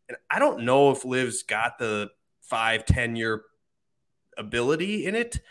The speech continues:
where I know the P G A Tour is gonna be around when my kids are watching golf.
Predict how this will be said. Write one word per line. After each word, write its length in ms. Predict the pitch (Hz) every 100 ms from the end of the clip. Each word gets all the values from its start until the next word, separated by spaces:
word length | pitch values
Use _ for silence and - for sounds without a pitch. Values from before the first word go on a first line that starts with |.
| - _
where 180 | 135 131
I 80 | 120
know 200 | 127 135
the 80 | 131
P 200 | 151 131
G 120 | 120
A 60 | 117
Tour 200 | 123 123
is 80 |
gonna 120 | 147 147
be 80 |
around 360 | 160 165 170 170
when 120 | 160
my 140 | 147 147
kids 260 | 180 165
are 240 | 165 165 - _ -
watching 340 | 147 170 175
golf. 320 | 156 170 185